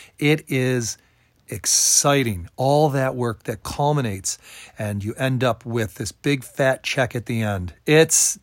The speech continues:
un-, nothing like you've ever experienced, let me tell you that. But before you get dollar signs or stars in your eyes, remember there's a lot of work and there's a learning curve ahead of you.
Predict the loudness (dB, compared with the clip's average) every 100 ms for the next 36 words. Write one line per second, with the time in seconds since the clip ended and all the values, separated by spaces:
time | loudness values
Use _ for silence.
0 | 4 4 4 0 _ -2 2 6 6 6
1 | 4 6 6 4 -4 -18 -10 -2 4 6
2 | 6 2 -2 -2 0 0 0 -4 -2 0
3 | 0 2 2 2 2 0 0 -8 -20 -20
4 | -18 -10 -2 2 2 4 4 6 4 2
5 | 6 6 8 6 2 0 -2 -2 -2 2
6 | 4 4 4 0 -4 -4 -6 -8 -4 -2
7 | 0 0 -2 -6 -6 -6 -4 -2 0 0
8 | 2 2 2 0 -6 -4 -2 -4 -4 -4
9 | -4 -4 -2 0 0 2 0 0 -6 -10